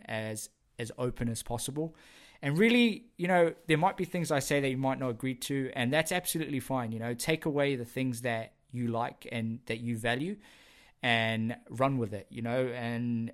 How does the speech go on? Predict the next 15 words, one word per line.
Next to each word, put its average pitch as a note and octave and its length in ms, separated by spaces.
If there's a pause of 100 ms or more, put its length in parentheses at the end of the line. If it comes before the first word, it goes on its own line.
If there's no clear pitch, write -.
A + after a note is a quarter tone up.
(120)
execute B2+ 500
on A2+ 180
it, G#2+ 200
and, A2 560
you B2 140
know, A#2 160
do D3 200
the C#3+ 100
things B2 260
you A2+ 80
wanna A2 160
do A2+ 160
with G#2+ 160
it. G2+ 180
So, A2+ 280